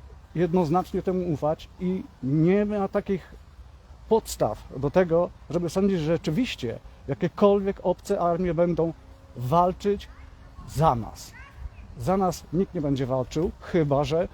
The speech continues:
nasza armia będzie silna, będzie mocna,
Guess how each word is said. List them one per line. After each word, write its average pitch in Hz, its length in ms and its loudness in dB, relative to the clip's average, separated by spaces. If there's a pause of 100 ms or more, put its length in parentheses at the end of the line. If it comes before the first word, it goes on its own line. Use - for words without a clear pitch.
(240)
nasza 180 340 2
armia 170 340 2
będzie 151 320 -2
silna, 131 440 -2 (540)
będzie 170 420 2
mocna, 143 520 -2